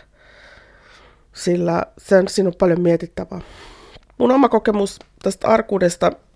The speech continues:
tulee nyt niin kuin sitä kautta, että mulla on kaksi koiraa, joita mä olen miettinyt, että ne on ollut oikeasti arkoja.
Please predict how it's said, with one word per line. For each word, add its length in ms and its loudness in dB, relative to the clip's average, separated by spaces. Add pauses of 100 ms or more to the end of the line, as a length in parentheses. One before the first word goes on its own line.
(340)
tulee 300 4
nyt 200 -4
niin 160 2
kuin 200 -6 (120)
sitä 340 -4
kautta, 460 -2
että 260 -4 (240)
mulla 260 0
on 160 -2 (360)
kaksi 320 -4
koiraa, 380 2
joita 380 2
mä 120 -2
olen 180 0
miettinyt, 600 -2
että 240 -6
ne 100 -2
on 140 -4
ollut 240 -4
oikeasti 440 -4
arkoja. 520 -4